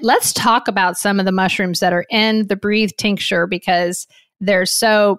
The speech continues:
beautiful. But what I think is awesome is that cordyceps, the cordyceps strain that we use, has already been proven in research, clinical research studies, to be protective. The Chinese have been using it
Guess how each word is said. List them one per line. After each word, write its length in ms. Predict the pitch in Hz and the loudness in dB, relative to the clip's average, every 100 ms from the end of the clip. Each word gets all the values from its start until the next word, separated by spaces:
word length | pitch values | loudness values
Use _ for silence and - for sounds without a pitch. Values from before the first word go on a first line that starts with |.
| - | -2
beautiful. 600 | 202 196 190 - 165 185 196 | 0 2 0 0 0 0 0
But 220 | 180 - _ - - _ | 0 -2 _ -20 -20 _
what 220 | 233 233 | 0 2
I 100 | 285 | 2
think 300 | 302 294 277 | 0 -2 -2
is 200 | 247 220 - - | -2 -4 -8 -2
awesome 460 | 214 233 - 214 | 0 0 -2 -4
is 380 | 180 202 196 185 | -2 0 0 0
that 200 | 196 - | -2 -2
cordyceps, 1000 | - 254 254 254 - 226 208 - - - - _ _ | -2 0 2 0 0 0 0 -2 -8 -10 -12 _ _
the 380 | 226 208 190 180 - | 0 2 2 0 -2
cordyceps 500 | 254 247 - 220 - | 0 0 0 -2 -2
strain 340 | - 233 233 | -2 0 0
that 140 | 208 202 | -2 -2
we 120 | 208 | -2
use, 600 | 214 190 180 175 190 - _ _ _ | -2 -2 -2 -4 -6 -10 _ _ _
has 180 | 269 247 | -4 2
already 460 | 220 233 240 240 214 | 4 4 4 4 2
been 340 | 214 202 202 | 0 0 -4
proven 680 | - 220 208 190 170 175 165 _ - | 0 2 2 0 -2 -4 -8 _ -6
in 180 | 202 185 | -4 0
research, 580 | 220 - 190 165 - | -2 0 0 -2 -4
clinical 380 | - 214 214 214 | -2 -2 0 0
research 420 | 190 262 269 - | 0 0 -2 -4
studies, 600 | - - 180 180 180 - - - | -4 -2 0 0 -4 -8 -14 -8
to 260 | - 214 202 | -2 -2 0
be 580 | 214 214 208 208 202 - _ - | 0 0 0 0 -2 -6 _ -4
protective. 880 | 226 - 247 247 302 294 320 - _ - _ 214 | -4 -2 -2 -2 0 0 0 -6 _ -20 _ -6
The 80 | |
Chinese 880 | 202 262 247 226 233 247 254 269 254 - | -4 0 0 2 2 0 0 -2 -4 -4
have 200 | 240 220 | -2 0
been 140 | 226 | 0
using 520 | 214 220 233 240 226 | 2 2 0 0 0
it 300 | 226 220 214 | 0 0 0